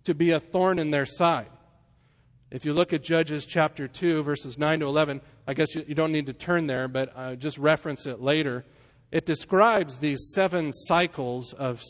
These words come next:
sin, servitude, supplication, salvation, and security.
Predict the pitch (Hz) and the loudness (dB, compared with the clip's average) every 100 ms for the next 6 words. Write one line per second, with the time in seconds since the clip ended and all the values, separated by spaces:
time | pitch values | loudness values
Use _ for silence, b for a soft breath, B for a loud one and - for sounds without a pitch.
0 | - 180 175 175 170 b b - - 185 | 0 4 4 0 -6 b b -20 0 2
1 | 170 165 - 151 147 147 170 156 151 - | 4 0 -2 0 -2 0 0 0 -2 -2
2 | 147 143 147 135 - 131 131 135 135 131 | -2 -2 -4 -10 -4 -2 -2 -2 -4 -4
3 | 135 123 127 b b 135 131 - 123 175 | -10 -10 -12 b b -8 -8 -8 -6 0
4 | 170 131 104 | 2 0 -6